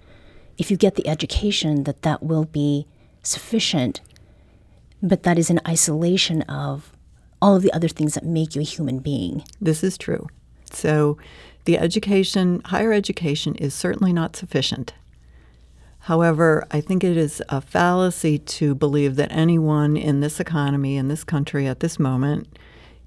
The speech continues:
Speaker 2: can thrive with just a high school diploma. So some form of post-secondary education, training, purpose, and path is necessary for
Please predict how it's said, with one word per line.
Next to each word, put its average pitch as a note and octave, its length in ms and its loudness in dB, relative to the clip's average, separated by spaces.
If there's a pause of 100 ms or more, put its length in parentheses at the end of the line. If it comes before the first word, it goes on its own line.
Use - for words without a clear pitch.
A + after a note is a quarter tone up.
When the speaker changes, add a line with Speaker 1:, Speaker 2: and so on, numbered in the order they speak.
Speaker 2:
can D#3 560 2
thrive D3 720 0
with - 380 -2
just C#3+ 340 0
a D3+ 60 2
high C#3 160 -2
school C#3 280 -4
diploma. - 540 -6 (400)
So D3+ 320 4
some F3+ 460 4
form D3+ 360 2
of C#3+ 220 -4
post-secondary D3 800 0
education, D3 640 0
training, C#3+ 500 0
purpose, - 760 -2 (100)
and D3 200 0
path C#3+ 400 -4 (680)
is E3 180 0
necessary D3+ 800 0
for C3+ 400 -4